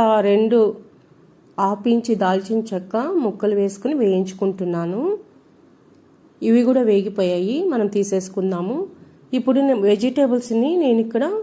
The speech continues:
మీకు చూపించాను కదా, అంతలో వెజిటేబుల్స్ కూడా కట్ చేసి పక్కన పెట్టుకున్నాను. మనం వేయించుకున్న పౌడర్ కూడా చల్లగా అయి-, సారీ, మనం వేయించుకున్న మసాలాలు చల్లగా అయింది కదా, మిక్సీ పట్టుకుందాం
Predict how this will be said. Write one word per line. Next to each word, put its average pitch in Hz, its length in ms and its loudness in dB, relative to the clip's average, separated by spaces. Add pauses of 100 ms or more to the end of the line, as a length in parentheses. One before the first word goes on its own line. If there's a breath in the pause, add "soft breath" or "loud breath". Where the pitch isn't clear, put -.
(300)
మీకు 226 200 -2
చూపించాను 226 600 -2
కదా, 190 200 -4 (880 loud breath)
అంతలో 240 300 0 (100)
వెజిటేబుల్స్ 233 720 -2
కూడా 247 160 -4
కట్ 233 220 -6
చేసి 220 220 -6
పక్కన 190 340 -6
పెట్టుకున్నాను. 190 560 -6 (240)
మనం 240 160 0 (100)
వేయించుకున్న 269 600 2 (1400 soft breath)
పౌడర్ 233 380 4 (100)
కూడా 220 200 2 (1160)
చల్లగా 214 460 2
అయి-, 220 200 0 (180)
సారీ, 208 300 2 (280)
మనం 208 220 4
వేయించుకున్న 247 520 2 (100)
మసాలాలు 226 600 -2
చల్లగా 202 360 0
అయింది 190 260 -2
కదా, 208 160 -4 (180)
మిక్సీ 240 360 -4
పట్టుకుందాం 175 480 -4